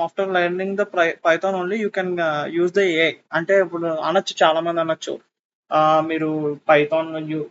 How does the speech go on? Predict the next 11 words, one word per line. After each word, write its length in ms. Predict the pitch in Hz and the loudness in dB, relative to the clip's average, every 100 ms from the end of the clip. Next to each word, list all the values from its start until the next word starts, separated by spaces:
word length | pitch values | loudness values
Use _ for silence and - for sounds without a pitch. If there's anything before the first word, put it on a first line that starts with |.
| 160 | -4
Python 320 | 147 156 160 | -4 -4 -2
లేకపోతే 420 | 156 156 156 156 | -4 -4 -8 -4
ఏఐ 220 | 151 147 151 | -2 -2 -4
యూజ్ 240 | 151 - | -4 -4
చేయలేకపోతున్నారు" 580 | 156 151 151 147 147 143 | -2 0 -2 -4 -6 -8
అన్న 160 | 143 | -10
కదా, 280 | 139 139 143 | -10 -10 -8
మరి 260 | 170 151 156 | -6 -4 -6
మీరు 360 | 160 156 175 165 | -6 -6 -6 -2
Python, 480 | 139 139 147 147 151 | -2 -2 -6 -6 -6
ఆ, 300 | 147 147 143 | -6 -6 -8